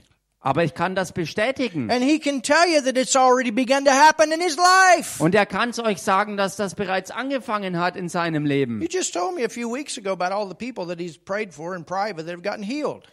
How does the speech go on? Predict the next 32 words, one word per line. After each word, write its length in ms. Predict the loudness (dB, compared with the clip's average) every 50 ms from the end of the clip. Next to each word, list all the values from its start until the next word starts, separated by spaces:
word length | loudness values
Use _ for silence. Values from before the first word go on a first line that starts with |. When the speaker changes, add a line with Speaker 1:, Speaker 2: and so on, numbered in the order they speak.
| _ -10
Speaker 1:
Er 120 | -6 -4 -2
hat 140 | -2 0
mir 120 | 0 -2 0
vor 140 | 0 0 0
ein 120 | 0 -2
paar 200 | -2 -2 0 2
Wochen 220 | 0 0 0 -2 -6
erzählt, 580 | -6 -6 -8 -6 -6 -4 -2 -2 -2 -4 -4
was 220 | -4 -4 -4 -4 -4
er 120 | -4 -4
im 100 | -4 -4
Privaten, 640 | -4 -6 -6 -2 -2 -2 -2 -2 -4 -6 -8 -10 -10 -10 -12 -18 -20 -18 -8
äh, 580 | -4 -2 -2 0 0 -2 -2 -4 -4 -6 -8 -8
für 160 | -4 -2 -2
Leute 360 | 0 0 0 -2 -2 -4 -6
gebetet 540 | -6 -6 -4 -4 -4 -4 -4 -4 -8 -8 -4
hat, 240 | -4 -4 -4 -4 -6
die 100 | -8 -6
geheilt 400 | -6 -4 -4 -4 -6 -6 -4 -2
wurden. 220 | 0 0 0 0
Speaker 2:
Particularly 600 | -2 -4 -2 -2 -4 -2 -2 -4 -4 -2 0 2 4
at 180 | 4 4 2
work. 400 | 4 4 6 6 6 6 4 2
Hallelujah. 920 | 2 4 6 6 8 8 8 6 8 6 4 4 6 8 8 8 10 10 8 8
Speaker 1:
Ganz 120 | 6 2
besonders 720 | 0 -2 0 2 2 2 2 2 2 2 2 2 2 2 4
Speaker 2:
Somebody 440 | 4 6 6 6 6 6 6 6 6
Speaker 1:
auf 80 | 6 6
seiner 340 | 6 8 8 8 8 8
Speaker 2:
say 140 | 8 8 8
Speaker 1:
Arbeit. 260 | 10 8 8 8 6 4 2 0
Speaker 2:
something. 120 | -2 -6